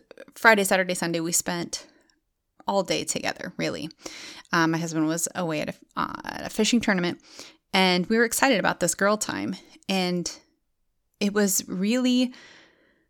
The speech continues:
a great mix. I'm not gonna say balance, because oftentimes balance means equal parts.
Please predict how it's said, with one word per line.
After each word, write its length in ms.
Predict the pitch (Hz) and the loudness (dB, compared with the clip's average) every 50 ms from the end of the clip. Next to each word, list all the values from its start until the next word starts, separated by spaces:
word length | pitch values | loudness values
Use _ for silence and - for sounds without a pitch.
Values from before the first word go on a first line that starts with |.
| _ _ _ _ _ _ _ _ - | _ _ _ _ _ _ _ _ -8
a 120 | - 185 | -6 -6
great 680 | 180 - - 185 175 165 170 185 185 - - - - - - _ | -6 -4 -6 -4 -2 -2 0 0 -2 0 0 0 0 -2 -4 _
mix. 560 | - 185 175 170 170 170 - - - - - - - _ _ _ _ _ _ _ _ - | -4 -2 0 0 0 -2 -2 -2 0 0 -2 -4 -8 _ _ _ _ _ _ _ _ -10
I'm 80 | - 175 | -6 -6
not 120 | 170 165 | -4 -4
gonna 120 | 190 185 | -4 -6
say 160 | 185 - 208 196 | -4 -2 -2 -2
balance, 720 | 180 160 175 156 156 165 165 175 185 190 - - - - - - - | -2 -2 0 0 2 0 0 0 -2 -4 -4 -4 -4 -4 -6 -10 -8
because 880 | 175 160 165 - - 180 165 160 160 156 156 151 151 151 - - - - - | -8 -8 -8 -6 -2 0 2 2 2 2 0 -2 -2 -2 -2 -2 -4 -4 -6
oftentimes 460 | - 175 - 190 180 185 190 175 170 - | -6 -4 -4 -2 -2 0 0 0 0 2
balance 480 | - 170 160 165 170 170 - - - | 2 4 4 4 4 2 0 -2 -2
means 260 | 175 170 165 160 156 - | 0 0 0 -2 -2 -4
equal 300 | - 180 170 - 165 165 | -6 -6 -6 -4 -6 -6
parts. 560 | 165 - 160 156 175 240 - - - - - | -2 0 0 2 2 0 0 -2 -2 -2 -2